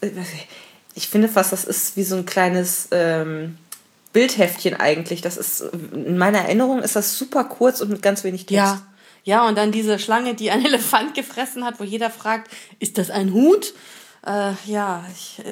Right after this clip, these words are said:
Speaker 2: ich <laughs> konnte dem nichts abgewinnen, Entschuldigung.
Speaker 1: Ich kann mich gar nicht mehr richtig dran erinnern. Ich fand's ganz niedlich so, aber es ist jetzt, ich bin halt auch niemand, der irgendwie so sagt, „Oh, wie schön.“ Also,
Speaker 2: <laughs>
Speaker 1: mm, nee. Aber gut. Mhm. J D Salinger, Der Fänger im Roggen.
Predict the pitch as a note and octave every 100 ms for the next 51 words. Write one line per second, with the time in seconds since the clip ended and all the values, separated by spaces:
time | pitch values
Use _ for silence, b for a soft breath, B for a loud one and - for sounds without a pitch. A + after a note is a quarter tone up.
0 | - A3+ - - - G#3+ F4 F#4 D#4 D#4
1 | D#4 D4 D4 D4 C4 - D4 A#3+ A#3+ B3+
2 | C#4 C#4 C4 B3+ C4 - B3 G#3 - G#3
3 | G3 G3 F3 F#3+ F#3+ F#3 - F#3 F#3 F#3
4 | F3+ - A#3 A#3 G3+ F#3 G#3 C#4 C#4+ C4+
5 | A#3 A3+ F#3 F#3+ F#3+ - F#3+ - - B
6 | B - G3+ G3+ - - - - F3 F#3+
7 | F#3+ F#3 F#3 F3+ F3 F3+ F3+ F3+ F3+ -
8 | A3+ G#3+ G#3 G#3 G#3 G3+ G#3 C4+ C4+ -
9 | - A3 B3 B3+ B3+ A#3 A3+ F#3+ G3 G3
10 | - - - C4 - - C4+ - E3+ F3+
11 | F#3 F#3+ - - - B B B B B
12 | B A#3 A3+ A3 F3 - G3+ C4 A#4+ -
13 | - G#3 G#3+ A3 - A#3+ G#3+ F3 E3+ A#3
14 | E4+ A#3 A3 A3 G#3+ F#3+ D#3 D#3+ G#3+